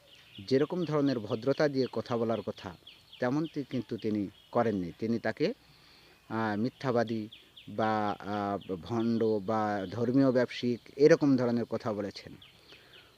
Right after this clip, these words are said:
তো পাপিয়া যার ভোটে, আহ, এমপি হয়ে গোলাবাজি করছেন বা যাদের ভোটে, আহ, হারুন সাহেব এমপি হয়ে গোলাবাজি করছেন, আজ যে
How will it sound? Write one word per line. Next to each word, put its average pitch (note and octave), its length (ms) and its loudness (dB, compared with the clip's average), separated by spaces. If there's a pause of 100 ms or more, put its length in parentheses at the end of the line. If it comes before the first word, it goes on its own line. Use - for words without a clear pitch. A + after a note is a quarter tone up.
(120)
তো A#2 160 -6
পাপিয়া G3 580 4
যার C#3 500 4
ভোটে, B2+ 640 4
আহ, A2+ 520 2
এমপি A#2+ 320 2
হয়ে C3+ 460 4 (120)
গোলাবাজি B2 440 4
করছেন A#2 600 0 (480)
বা A2+ 400 0
যাদের A#2 320 2
ভোটে, A#2 520 0
আহ, G#2 340 -4
হারুন A#2+ 240 2
সাহেব A#2 300 2
এমপি C3 280 2
হয়ে A#2 280 2
গোলাবাজি A#2+ 440 2
করছেন, A2 420 -2
আজ G#2 480 -4 (720)
যে A2+ 340 6